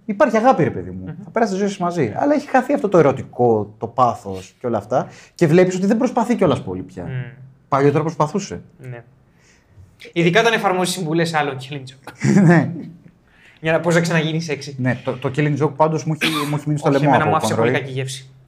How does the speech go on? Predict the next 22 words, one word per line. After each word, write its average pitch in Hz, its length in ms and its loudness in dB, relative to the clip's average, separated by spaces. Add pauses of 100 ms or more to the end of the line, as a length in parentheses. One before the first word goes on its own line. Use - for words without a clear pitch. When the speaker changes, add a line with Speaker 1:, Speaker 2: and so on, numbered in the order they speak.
(300)
Speaker 2:
Αλλά 240 200 4
εντάξει, - 320 -2
τώρα 170 160 2
ένα, 170 320 -2 (140)
μια 165 300 4
μαύρη 170 240 4
σελίδα 165 360 -2
σε 160 120 -6
μια 160 280 -4
πολύ 151 220 -2
σπουδαία 123 440 -8
καριέρα 113 380 -12
σαν 113 160 -16
Batman. 110 220 -18 (320)
Speaker 1:
Ισχύει. 127 440 -2 (420)
Παρ' 160 120 2
όλα 196 80 6
αυτά, 190 540 0
θα - 160 -4
πω. 131 240 0 (1120)
Live 151 260 4
action, 135 380 0